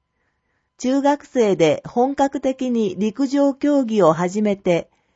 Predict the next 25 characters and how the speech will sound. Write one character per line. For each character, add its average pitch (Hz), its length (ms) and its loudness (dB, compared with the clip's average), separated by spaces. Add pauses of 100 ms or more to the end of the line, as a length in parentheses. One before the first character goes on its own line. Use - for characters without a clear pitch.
(140)
高 269 200 4
校 269 260 -2
卒 262 300 -6
業 262 240 -4
ま 254 160 0
で 175 400 -2
毎 240 260 -2
年 247 380 -6
必 - 80 -16 (420)
ず 277 140 -8
出 - 300 -12
場 254 280 -2
し - 140 -14
た 202 420 -2
思 233 320 0
い 285 200 0
入 269 40 -2
れ 269 160 -2
の 269 200 -2
あ 269 60 -2
る 196 200 -2
大 208 280 0
会 202 300 -2
で 185 160 -4
す。 - 300 -20